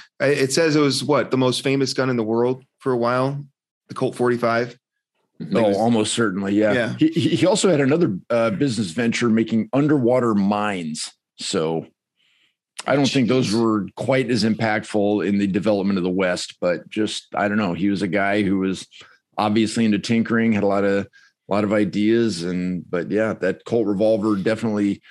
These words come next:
Speaker 3: stuck. He's famous for it. And to Jake's point, yeah, it's a, it's a very American story from end to end. So,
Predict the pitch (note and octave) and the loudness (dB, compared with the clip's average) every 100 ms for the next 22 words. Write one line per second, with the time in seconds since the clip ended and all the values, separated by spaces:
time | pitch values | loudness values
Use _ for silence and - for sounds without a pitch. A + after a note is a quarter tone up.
0 | - - _ _ _ - - - C#3+ D3+ | -20 -20 _ _ _ -12 -8 -2 2 2
1 | D#3+ - - - - A#2 A2 - - - | 0 -6 -18 -12 -2 0 0 -4 -10 -8
2 | - D3 D3 D3+ - D3 D3+ D#3 D3+ - | -2 0 0 -2 -2 2 4 2 0 -4
3 | G#2+ G#2+ G#2+ G#2+ G2+ - - A2 A#2+ A2+ | -6 -4 0 0 -2 -6 -2 0 0 -2
4 | - B2 A#2+ F#2+ A2+ G2 F#2 - G2+ G2 | -2 -2 0 0 0 0 -2 -2 0 0
5 | F#2 F2+ F2 G2+ G2 G#2+ G#2 G#2 E2+ - | -2 -4 -4 -2 0 2 2 2 -2 -10
6 | - _ _ A2 G#2 G#2+ G#2+ A2 G2 - | -18 _ _ -2 2 2 0 -2 -4 -2
7 | G2+ F#2 E2+ - G2 F2+ - G2 F#2+ F2+ | -2 -2 -4 -4 -4 -4 -2 -2 0 0
8 | F2 D#2+ - - F#2 F2 | -2 -4 -6 -2 -2 -2